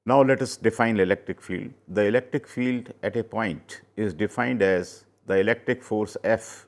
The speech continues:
experienced by a positive test charge Q naught placed at that point divided by the magnitude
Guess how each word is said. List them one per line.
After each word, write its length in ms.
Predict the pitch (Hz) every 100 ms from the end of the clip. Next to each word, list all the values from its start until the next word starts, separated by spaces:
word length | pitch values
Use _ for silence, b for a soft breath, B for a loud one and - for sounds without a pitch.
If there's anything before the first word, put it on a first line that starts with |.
| -
experienced 760 | 101 - 120 127 135 123 -
by 120 | 101
a 180 | 101 104
positive 640 | - 107 107 110 113 -
test 240 | - 101 -
charge 440 | 95 90 87 - _ _ _ -
Q 100 | 117
naught 460 | 120 90 - - - _ -
placed 400 | 110 123 117 -
at 240 | 92 98 87
that 260 | 117 -
point 380 | 92 80 85 - _ _ _ _ _ 78
divided 560 | 101 101 131 135 117
by 180 | 101 98
the 280 | 87 90 - - _
magnitude 720 | 90 98 98 117 113 104 95